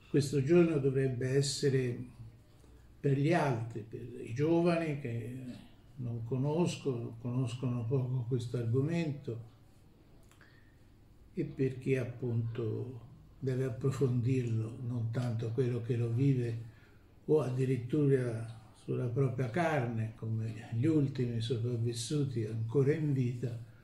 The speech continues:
o indirettamente come i figli dei sopravvissuti, come sono io. E appunto vi vorrò parlare proprio di mio padre. Qualche anno fa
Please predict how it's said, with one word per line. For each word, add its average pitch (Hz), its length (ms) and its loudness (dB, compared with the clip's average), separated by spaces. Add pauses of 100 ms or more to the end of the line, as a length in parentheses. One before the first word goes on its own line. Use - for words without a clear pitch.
(320)
o - 380 -2
indirettamente 143 1120 0
come 123 720 -6 (120)
i 123 120 -8
figli 151 440 8
dei 127 160 4
sopravvissuti, 147 840 2
come 127 260 0
sono 120 420 -2
io. 113 460 2
E - 220 -14 (120)
appunto 147 380 0
vi 139 120 2
vorrò 139 360 2
parlare 139 540 2
proprio 123 580 -2 (520)
di 135 80 0
mio 135 200 2
padre. 156 440 2
Qualche 123 360 0
anno 123 300 -2
fa 127 400 -2